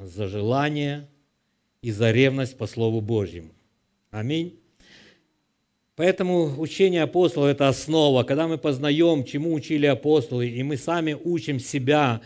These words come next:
через это учение, формируем свой характер, то мы являемся настоящими детьми Божьими.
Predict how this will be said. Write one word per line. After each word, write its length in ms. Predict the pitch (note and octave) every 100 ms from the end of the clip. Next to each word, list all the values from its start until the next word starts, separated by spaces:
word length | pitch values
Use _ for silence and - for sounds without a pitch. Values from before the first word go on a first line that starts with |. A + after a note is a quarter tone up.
| - - -
через 320 | C#3+ C#3 C3+
это 260 | D3 C#3+
учение, 760 | C3+ B2 D3+ D#3+ C#3 A#2 A2 G#2+
формируем 540 | C3+ C3+ D3+ E3+ D#3
свой 220 | A#2 D3+
характер, 640 | B2+ C3 C#3 D#3 - A2+ F#2+ - _ _ _ _ _ _ _
то 100 | C3+
мы 160 | C#3+ D#3
являемся 640 | D#3 C#3+ B2+ C#3+ D3 -
настоящими 640 | C3 A#2+ B2+ C3+ C3 C3 B2+
детьми 320 | A#2+ B2 B2+
Божьими. 580 | B2 A#2+ G#2+ F#2+ F#2